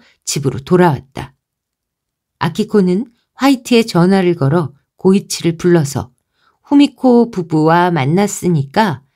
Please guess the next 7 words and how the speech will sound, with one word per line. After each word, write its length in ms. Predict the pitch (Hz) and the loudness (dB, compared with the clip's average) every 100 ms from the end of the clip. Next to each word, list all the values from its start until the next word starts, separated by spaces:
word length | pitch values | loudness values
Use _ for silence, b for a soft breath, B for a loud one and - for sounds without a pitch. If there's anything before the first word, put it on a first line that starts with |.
| _ _ | _ _
이백십이 840 | - 196 214 - - 247 - 165 214 | -2 0 0 -2 -6 -6 -6 -2 0
호실, 480 | 226 214 - 123 _ _ _ - | 0 -2 -8 -12 _ _ _ -4
즉 420 | 190 170 190 - _ _ _ _ | 2 2 0 -6 _ _ _ _
사치오의 760 | - 294 - - 269 226 226 | -8 -8 -6 -4 0 2 2
방으로 680 | 220 147 143 127 165 277 - | -2 -2 0 0 0 -2 -4
오라고 420 | 151 156 113 - | -2 -2 -4 -4
말했다. 640 | 147 131 160 165 - - | -4 -2 -4 -4 -8 -14